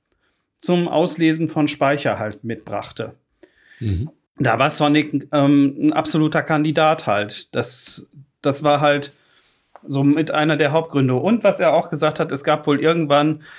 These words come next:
Speaker 1: so einen Versuch <laughs> darzustellen, wie Sonic auf dem C vierundsechzig aussah. Das ist, ihr müsst da mal das C S D B suchen. Also das ist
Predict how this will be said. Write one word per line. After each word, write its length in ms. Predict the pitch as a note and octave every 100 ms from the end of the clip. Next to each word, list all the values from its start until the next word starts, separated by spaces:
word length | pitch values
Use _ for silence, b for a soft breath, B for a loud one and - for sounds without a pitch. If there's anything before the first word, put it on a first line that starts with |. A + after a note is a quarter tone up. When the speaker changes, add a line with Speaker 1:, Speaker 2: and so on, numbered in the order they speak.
| B
Speaker 1:
so 240 | - D#3
einen 380 | D#3 D#3+ D#3+ D3+
Versuch 720 | - F3 D3 A3 B3+ A#3+ -
<laughs> 280 | - - -
darzustellen, 1120 | C#4+ D4 - A3+ - - D#3 C#3+ D#3+ G3+ B3 _ _ _ _ E3+
wie 100 | D#3+
Sonic 460 | - F3+ G#3 G3+
auf 180 | D#3 E3+
dem 140 | F3+
C 180 | - F#3
vierundsechzig 640 | F#3 D#3+ D3+ F3+ G3 G3 A#2+
aussah. 300 | C3+ E3 D#3
Das 180 | C#3
ist, 160 | D3+ -
ihr 60 | C3+
müsst 240 | C#3+ C#3+
da 60 | B2
mal 180 | B2
das 180 | A#2+ A#2
C 160 | - B2+
S 140 | A#2
D 80 | B2+
B 180 | B2 A#2+
suchen. 460 | A2+ G#2+ A#2 A#2
Also 240 | A#2+ B2 A#2+
das 100 | A#2
ist 240 | - -